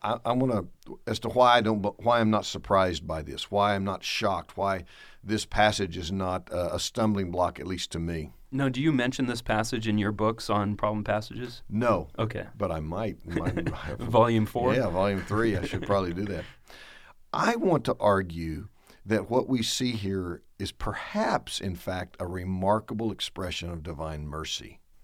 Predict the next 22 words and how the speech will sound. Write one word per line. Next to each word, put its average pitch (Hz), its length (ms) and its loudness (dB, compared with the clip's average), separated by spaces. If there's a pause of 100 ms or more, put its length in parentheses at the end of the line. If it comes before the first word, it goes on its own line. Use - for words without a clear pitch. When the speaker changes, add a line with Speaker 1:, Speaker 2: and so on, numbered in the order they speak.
Speaker 2:
Mm-hmm. 104 140 -8 (500)
Speaker 1:
The 113 100 0
question - 720 -2
I 113 300 4
ask 85 500 -2
isn't, 131 520 2 (180)
Speaker 2:
Mm-hmm. 101 120 -6 (140)
Speaker 1:
"Why 117 300 6
did 139 260 -2
Ananias 101 720 2
and 87 140 -6
Sapphira 95 580 -2
die 90 360 -2
so 85 280 -4
soon?" 80 640 -4 (600)
but, 98 760 2
"Why 107 320 2
did 95 200 -4
they 92 100 -2
live 90 220 -4
so 85 180 -4
long?" 85 380 -4